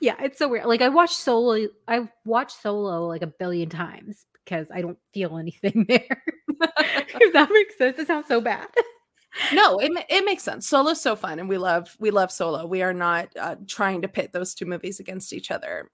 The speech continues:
Speaker 2: by any means. Um, but yeah, Rogue One, it definitely hits on, like,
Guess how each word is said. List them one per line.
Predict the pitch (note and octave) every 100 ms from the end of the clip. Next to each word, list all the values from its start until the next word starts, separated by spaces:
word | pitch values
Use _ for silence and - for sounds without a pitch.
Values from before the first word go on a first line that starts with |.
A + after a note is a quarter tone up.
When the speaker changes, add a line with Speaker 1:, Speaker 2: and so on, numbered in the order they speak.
| -
Speaker 2:
by | G3+ F#3
any | F3 F3
means. | F3 - - - - - -
Um, | G#3+ G3+ F#3+
but | G#3+ G#3
yeah, | B3+ G3+
Rogue | G#3 A3+
One, | A#3+
it | A3+ G3+
definitely | G3+ F#3+ G3 F#3 F#3+
hits | F3+ - -
on, | F3
like, | F3 F3